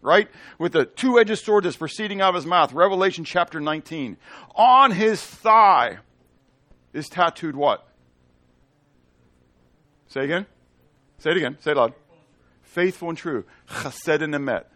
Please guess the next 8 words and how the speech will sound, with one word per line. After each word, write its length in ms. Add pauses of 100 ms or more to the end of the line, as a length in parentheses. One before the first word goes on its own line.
(460)
Chesed 380
and 120
emet. 320 (840)
Yahweh 640
is 360 (240)
chesed 500
and 120
emet. 300